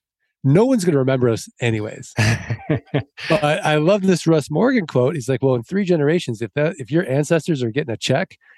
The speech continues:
Speaker 1: they're gonna remember you."
Speaker 2: <laughs> That is
Speaker 1: So,
Speaker 2: good.
Speaker 1: you know, so absolutely. So, y-, you know, the way I look at it, it's like a game, or
Speaker 2: Right.
Speaker 1: let's just say a video game, right?
Speaker 2: Mm-hmm.
Speaker 1: And you get up to that next level,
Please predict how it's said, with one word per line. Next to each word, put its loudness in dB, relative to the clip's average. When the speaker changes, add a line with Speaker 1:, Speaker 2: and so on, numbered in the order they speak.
Speaker 1:
they're 2
gonna 4
remember 0
you." -4
Speaker 2:
<laughs> -
That -2
is -2
Speaker 1:
So, 4
Speaker 2:
good. -12
Speaker 1:
you 4
know, 4
so 0
absolutely. 2
So, 2
y-, 0
you 4
know, 0
the 0
way 2
I 4
look 0
at 2
it, -2
it's -6
like -2
a -6
game, -2
or 4
Speaker 2:
Right. 2
Speaker 1:
let's -2
just 0
say 4
a 0
video -2
game, -10
right? 0
Speaker 2:
Mm-hmm. -2
Speaker 1:
And 2
you 2
get 2
up 0
to -20
that 0
next -4
level, 0